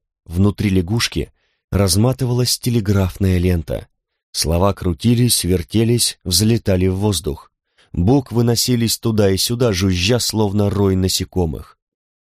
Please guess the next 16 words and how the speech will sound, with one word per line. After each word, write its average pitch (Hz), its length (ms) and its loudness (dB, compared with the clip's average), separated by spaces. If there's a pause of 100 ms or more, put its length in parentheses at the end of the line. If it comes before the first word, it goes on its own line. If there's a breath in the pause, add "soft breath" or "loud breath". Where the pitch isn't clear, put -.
(160)
Когда 104 360 0
рой 113 220 0
начал 98 360 -2
уплотняться 101 840 -2 (600)
и 127 100 4
принимать 120 500 2
форму 117 440 0
по 104 140 0
мере 110 220 0
того, 107 320 0
как - 420 -4
каждая 104 460 0
буква 101 480 -2
находила 110 560 0
своё 90 320 0
место, 107 480 0